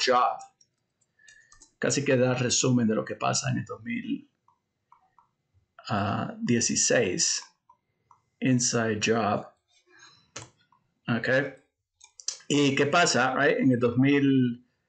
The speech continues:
después de esto, dos mil diez, él publica el Bitcoin. Y pasa como testigo Garvin Anderson, que se convirtió como el desarrollo principal.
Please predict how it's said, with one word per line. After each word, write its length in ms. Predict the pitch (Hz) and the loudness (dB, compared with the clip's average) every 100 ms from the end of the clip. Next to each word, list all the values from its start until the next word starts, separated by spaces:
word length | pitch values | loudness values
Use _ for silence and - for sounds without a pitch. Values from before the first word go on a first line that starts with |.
| _ _ | _ _
después 520 | 147 127 - 151 165 | -4 -4 0 2 2
de 260 | 135 127 139 | 4 4 4
esto, 340 | 180 - 107 | 2 0 -2
dos 140 | 117 120 | 0 2
mil 220 | 139 - | 2 2
diez, 720 | 143 190 - - - - _ _ _ | 2 2 2 -2 -2 -6 _ _ _
él 140 | 131 | -4
publica 580 | 127 131 131 135 135 123 | 0 2 2 2 0 0
el 140 | 117 113 | 0 0
Bitcoin. 440 | - - - - _ _ _ _ _ _ _ - - - | -2 -2 -6 -10 _ _ _ _ _ _ _ -20 -20 -12
Y 140 | - 135 | -2 0
pasa 340 | - 135 147 | 2 2 2
como 200 | 135 131 | 2 2
testigo 640 | 120 104 143 139 127 131 - - - | 2 -2 0 2 2 0 -4 -12 -2
Garvin 720 | 123 131 135 131 117 107 - | 0 2 4 4 4 2 -2
Anderson, 760 | 127 160 160 - - - - - _ _ _ _ _ _ _ _ _ _ | 0 2 0 -2 -2 -4 -6 -10 _ _ _ _ _ _ _ _ _ _
que 280 | - 120 120 | 0 2 2
se 120 | - | -2
convirtió 360 | 127 117 - 127 | -2 -2 0 0
como 160 | 123 | 2
el 80 | 120 | 2
desarrollo 680 | 113 - 101 120 120 117 104 | 2 0 0 0 2 0 -2
principal. 680 | - 120 - - - 131 101 | -6 -8 -8 -6 -2 -2 -6